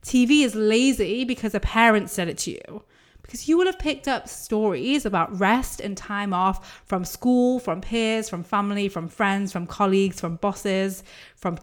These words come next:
from television, <laughs> um,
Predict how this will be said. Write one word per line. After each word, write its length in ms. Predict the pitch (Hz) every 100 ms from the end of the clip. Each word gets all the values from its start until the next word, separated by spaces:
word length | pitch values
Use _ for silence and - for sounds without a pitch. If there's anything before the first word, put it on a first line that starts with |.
| -
from 300 | - 196 185
television, 840 | - 214 208 214 202 247 269 269 - - - -
<laughs> 320 | - 233 175
um, 460 | - 202 190 196 190